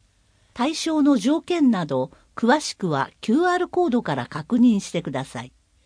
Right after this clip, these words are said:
キューアールコードがあります。問い合わせ、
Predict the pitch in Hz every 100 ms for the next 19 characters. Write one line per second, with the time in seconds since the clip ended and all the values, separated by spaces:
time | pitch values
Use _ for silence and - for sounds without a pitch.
0 | _ _ _ _ _ 262 320 330 320 294
1 | - 262 156 120 107 110 107 - - -
2 | _ _ _ _ _ _ _ _ _ _
3 | _ _ _ _ _ 277 285 262 233 220
4 | - 196 190